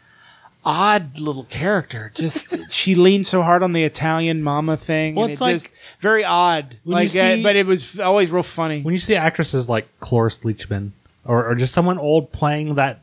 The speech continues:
Speaker 2: that or like, uh,
Speaker 1: Like, uh, Cloris, is it Cloris Leachman that's in, um, Young Frankenstein
Speaker 2: I
Speaker 1: playing
Speaker 2: don't know.
Speaker 1: Frau Blucher? Like,
Speaker 2: Maybe.
Speaker 1: sh-, so I think she's playing a little older there too. Like, it's
Speaker 2: Yeah, probably. She was in Beer Fest where she
Speaker 1: Yeah, no,
Speaker 2: it's
Speaker 1: I'm
Speaker 2: just that,
Speaker 1: definitely thinking the same person.
Speaker 2: that
Speaker 1: Yeah, she's
Speaker 2: kinda
Speaker 1: like
Speaker 2: shock value.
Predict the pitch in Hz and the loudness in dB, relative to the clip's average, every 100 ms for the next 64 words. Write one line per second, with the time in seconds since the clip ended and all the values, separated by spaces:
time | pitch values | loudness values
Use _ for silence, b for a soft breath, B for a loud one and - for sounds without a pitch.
0 | 127 123 120 _ 143 143 139 135 127 - | -4 -4 -4 _ -6 -4 -2 -2 -2 -4
1 | 120 170 151 101 151 208 190 - 202 220 | 0 0 0 -6 -6 -2 -2 0 2 2
2 | 214 247 202 196 220 - 226 220 - 202 | 0 -2 -4 0 0 0 -2 -4 -4 -4
3 | 185 - 180 170 151 151 139 143 151 143 | -4 -4 -4 -4 -6 -6 -6 -6 -6 -6
4 | 151 147 151 - 147 147 147 139 131 110 | -6 -6 -8 -4 -2 -2 -8 -12 -4 0
5 | 104 95 98 156 147 135 147 - 143 135 | 2 2 2 2 2 -2 -4 -4 -6 -8
6 | _ 156 147 151 143 - b b b 113 | _ -8 -2 -2 -2 -10 b b b 0
7 | 110 101 101 175 139 170 160 170 - 175 | 2 2 -2 -4 -4 -2 0 -2 -2 -4
8 | - - 185 180 165 165 170 - 165 165 | -4 0 2 2 2 2 0 -2 0 2
9 | 160 135 151 160 - 160 160 - 156 147 | 0 0 0 -2 -2 -4 -4 -4 0 0
10 | 135 170 151 - - 131 123 117 135 117 | 0 -2 -2 -4 -2 2 2 0 -2 -2
11 | 107 104 107 123 180 160 143 120 120 123 | -4 -8 -8 -4 -2 0 -2 -4 -2 -4
12 | 123 131 127 - 127 - 143 - 190 175 | -2 -4 -4 -6 -8 -6 -8 -2 -2 0
13 | 202 202 190 208 190 180 175 170 170 160 | 2 2 0 0 0 0 -2 -2 -2 -4
14 | 165 156 160 196 170 175 202 190 170 165 | -4 -2 0 2 2 0 2 2 2 0
15 | 151 - 147 139 147 143 147 | 0 0 0 0 0 -2 -4